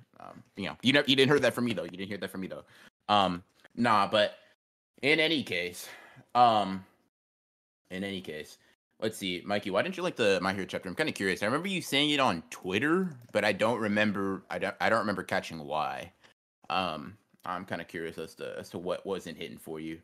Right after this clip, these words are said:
Ronin Pain arc top one. Um, so here's the thing. So you're probably asking about the, uh, the whatchamacallit, the, the Shonen arc tier list I did, where I, I posted on Twitter. So on that tier list, it was,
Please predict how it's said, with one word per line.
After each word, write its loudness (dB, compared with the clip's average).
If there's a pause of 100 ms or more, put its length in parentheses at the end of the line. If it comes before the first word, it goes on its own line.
(440)
Ronin -2
Pain -4
arc -4
top -4
one. -6 (320)
Um, 4 (420)
so 6
here's 4
the 0
thing. 0
So -4
you're 2
probably 4
asking 0
about 2
the, 2
uh, 2 (840)
the -4
whatchamacallit, -6
the, -4 (320)
the -6
Shonen 0
arc -2
tier -4
list -4
I -2
did, -8 (480)
where 0 (100)
I, -2
I -4
posted -8
on -12
Twitter. -10 (440)
So 6
on 2
that 2
tier 0
list, -2 (280)
it 0
was, 4